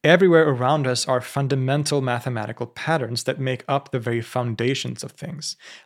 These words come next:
like the golden ratio or the perfectly symmetrical rules of a triangle, the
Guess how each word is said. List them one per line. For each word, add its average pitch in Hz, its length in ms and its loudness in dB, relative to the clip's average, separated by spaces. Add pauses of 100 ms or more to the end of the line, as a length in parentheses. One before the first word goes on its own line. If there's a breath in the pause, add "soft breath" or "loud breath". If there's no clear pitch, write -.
like 120 220 -2
the 110 220 -4 (240 loud breath)
golden 120 380 0
ratio 123 480 2
or 110 200 -4
the 110 140 -4
perfectly 120 560 -4
symmetrical 120 560 -4
rules 120 420 -2
of 107 80 -8
a 107 120 -6
triangle, 113 800 -4 (340 loud breath)
the 110 220 -6